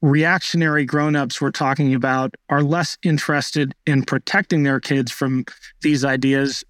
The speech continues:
than they are afraid of their own children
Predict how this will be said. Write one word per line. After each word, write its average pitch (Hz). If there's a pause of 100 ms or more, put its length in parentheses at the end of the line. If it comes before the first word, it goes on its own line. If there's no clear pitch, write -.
than 147
they 143
are 139 (500)
afraid 151 (160)
of 131
their 156
own 147
children 135